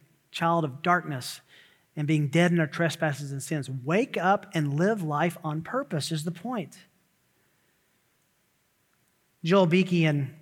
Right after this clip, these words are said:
Brian Crosby write, "Biblical wisdom is right knowledge displayed rightly."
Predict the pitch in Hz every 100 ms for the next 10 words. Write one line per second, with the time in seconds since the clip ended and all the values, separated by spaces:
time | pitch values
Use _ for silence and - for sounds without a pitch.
0 | - - 165 170 170 156 151 - - 170
1 | 165 151 151 151 156 151 151 - - _
2 | _ _ _ _ - 165 233 359 - 269
3 | 202 214 180 175 175 180 165 - - 147
4 | 160 202 302 - - - 170 175 190 214
5 | 214 220 202 185 - - _ - 147 180
6 | 170 - - 196 208 240 202 160 160 156
7 | 156 - - _ _ 151 147 165 156 135
8 | 123 120